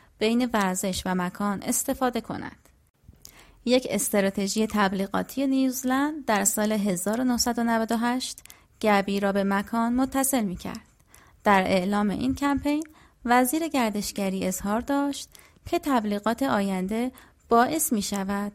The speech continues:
محبوبیت سیاه‌پوستان در آفریقای جنوبی گبی تحت تأثیر قرار بگیرد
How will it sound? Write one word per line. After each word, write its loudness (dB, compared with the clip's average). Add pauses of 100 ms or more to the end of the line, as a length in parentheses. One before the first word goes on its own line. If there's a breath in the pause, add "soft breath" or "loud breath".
(300 soft breath)
محبوبیت 0
سیاه‌پوستان -2
در 2
آفریقای -2
جنوبی 0
گبی 0 (280 loud breath)
تحت 2
تأثیر 0
قرار -2
بگیرد -6